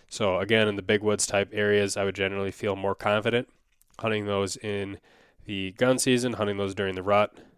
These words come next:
than either early season or late season when it's just a bed to food type of a pattern. Even in late season, I've tried scouting, you know, big woods before and following tracks and things like that.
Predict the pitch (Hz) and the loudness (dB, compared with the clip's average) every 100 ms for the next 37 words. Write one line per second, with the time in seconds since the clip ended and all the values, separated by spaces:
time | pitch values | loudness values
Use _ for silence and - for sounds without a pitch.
0 | _ 104 98 95 95 104 101 95 101 98 | _ -6 -4 -2 -4 -4 -4 -2 -2 -4
1 | - 98 95 92 95 98 110 101 101 92 | -6 -6 -4 -2 -2 -2 -6 -6 -8 -8
2 | - 101 95 98 95 90 107 98 92 - | -8 -8 -4 -2 -2 -6 -8 -8 -10 -18
3 | _ _ - 101 98 87 87 - 92 90 | _ _ -6 -4 -4 -6 -6 -4 -4 -4
4 | 85 _ _ _ _ _ _ _ _ _ | -12 _ _ _ _ _ _ _ _ _
5 | 123 117 107 101 107 - 101 98 95 113 | -4 -2 0 2 2 0 -4 -4 -2 2
6 | 104 - - 101 101 98 - - 92 87 | 0 0 0 2 2 -2 -12 -10 -6 0
7 | 110 107 98 95 - 107 101 101 101 104 | 2 4 2 -2 -2 0 2 4 4 4
8 | 98 107 110 - 110 127 113 123 139 123 | 0 0 0 0 -6 -4 -4 -4 0 0
9 | 123 | 0